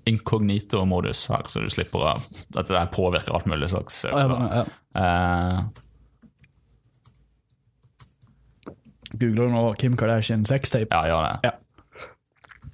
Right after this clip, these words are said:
Speaker 1: Bare for å finne ut når han var, eh, released da. Så
Speaker 2: Ja.
Speaker 1: at, eh, to tusen og syv, så det er elleve år siden.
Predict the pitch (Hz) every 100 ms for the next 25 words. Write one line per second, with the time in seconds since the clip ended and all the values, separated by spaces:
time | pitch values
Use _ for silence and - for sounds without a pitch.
0 | _ _ _ _ _ _ _ _ 101 95
1 | 98 117 101 - 95 90 90 90 90 82
2 | 82 78 80 82 78 76 71 - 90 80
3 | 82 - - - - 127 143 123 80 64
4 | - - 104 _ _ - - _ _ -
5 | - - 110 104 98 101 - 117 95 -
6 | 92 - 82 82 82 98 - - 65